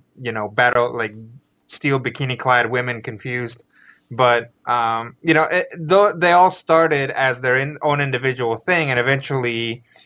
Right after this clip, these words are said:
Top Cow has sort of merged them, you know, kind of,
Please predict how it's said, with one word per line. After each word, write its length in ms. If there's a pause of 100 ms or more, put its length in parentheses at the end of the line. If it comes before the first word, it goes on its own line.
(160)
Top 280
Cow 260
has 160
sort 160
of 100
merged 760
them, 540 (540)
you 120
know, 360 (180)
kind 200
of, 260